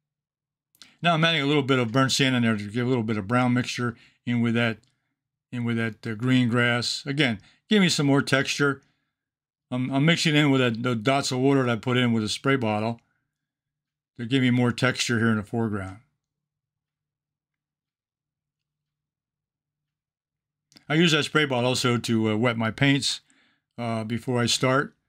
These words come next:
So it has a lot of utility besides just giving texture. I, I use that to wet my paints in the palette before I start. Now I'm using that, the flat brush now, the, uh,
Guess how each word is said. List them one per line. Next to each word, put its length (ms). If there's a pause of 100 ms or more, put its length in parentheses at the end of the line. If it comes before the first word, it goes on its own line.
(680)
So 300
it 120
has 240
a 60
lot 180
of 80
utility 480
besides 480
just 160
giving 300
texture. 500
I, 220
I 20
use 220
that 220
to 200 (300)
wet 160
my 120
paints 520 (280)
in 120
the 80
palette 340
before 320
I 40
start. 420 (1200)
Now 140
I'm 80
using 240
that, 320
the 140
flat 340
brush 380
now, 260
the, 320
uh, 140